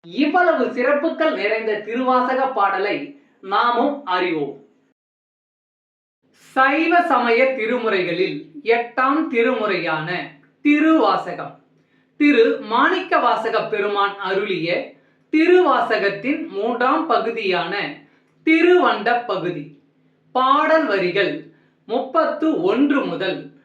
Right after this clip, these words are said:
நாற்பத்து நான்கு வரையிலான மூலமும் உரையும். "ஏன தொல் எயிறு அணிந்தோன் காண்க, காண புலி உரி அறையோன் காண்க, நீற்றோன் காண்க,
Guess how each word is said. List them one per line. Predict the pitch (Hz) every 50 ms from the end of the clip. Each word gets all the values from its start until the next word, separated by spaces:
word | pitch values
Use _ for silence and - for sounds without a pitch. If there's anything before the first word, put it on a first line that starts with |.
| _ _ _ _
நாற்பத்து | - 208 226 240 269 294 285 294 302 302 277 - - - 330 320
நான்கு | 240 202 190 190 190 208 262 311 320 311 320 320 -
வரையிலான | 226 202 196 196 190 185 180 175 165 156 151 151 160 202 254 294 294 285 - _ _ _ _ _ -
மூலமும் | 170 202 240 302 339 349 339 262 - 180 208 269 311 - - - -
உரையும். | - 202 190 208 208 196 185 175 170 170 156 151 - - _ _ _ _ _ _ _ _ _ _ _ _ _ _ _ _ _ _
"ஏன | 165 160 185 202 220 247 262 277 277 302 339 359 359 - - -
தொல் | - 226 208 190 190 220 - - - - 175 156
எயிறு | 185 196 220 226 240 277 311 330 349 330 -
அணிந்தோன் | 165 160 175 185 196 208 208 202 208 214 220 247 294 - -
காண்க, | - 185 175 170 170 175 165 151 151 131 - - - _ _ _ _ _ _ _ _ _ _
காண | - 226 247 - 320 370 370 359 330 294 247 226 - - -
புலி | 208 202 190 180 180 - - - 233 208 196
உரி | 190 185 - -
அறையோன் | 175 170 165 165 185 196 196 185 196 208 226 285 311 294 -
காண்க, | 202 180 175 170 175 170 160 151 151 131 - - - _ _ _ _ _ _ _ _ - 160
நீற்றோன் | 170 190 220 247 247 - - - 226 247 269 320 359 320 -
காண்க, | - 208 196 190 220 240 247 233 220 190 147 - -